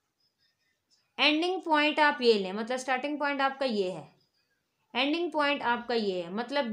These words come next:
दो डिस्टिंक्ट, दो मुख्तलिफ एलिमेंट्स के लिए उनकी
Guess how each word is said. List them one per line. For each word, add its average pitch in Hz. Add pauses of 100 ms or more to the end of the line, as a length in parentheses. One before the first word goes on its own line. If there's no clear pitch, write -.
दो 269
डिस्टिंक्ट, 262
दो 262
मुख्तलिफ 285
एलिमेंट्स 277
के 269
लिए 269 (400)
उनकी 285